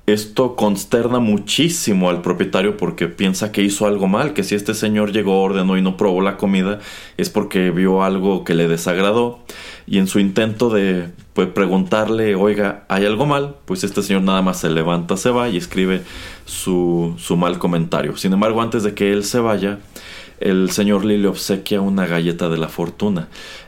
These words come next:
Eh, pero esta galleta de la fortuna tiene la peculiaridad de que no parece traer estos mensajes súper genéricos,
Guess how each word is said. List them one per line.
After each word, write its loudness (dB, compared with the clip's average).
Eh, -10
pero 2
esta -2
galleta 0
de 2
la 0
fortuna -2
tiene 2
la 2
peculiaridad 2
de 0
que -2
no -2
parece -2
traer 0
estos -2
mensajes 0
súper 0
genéricos, -2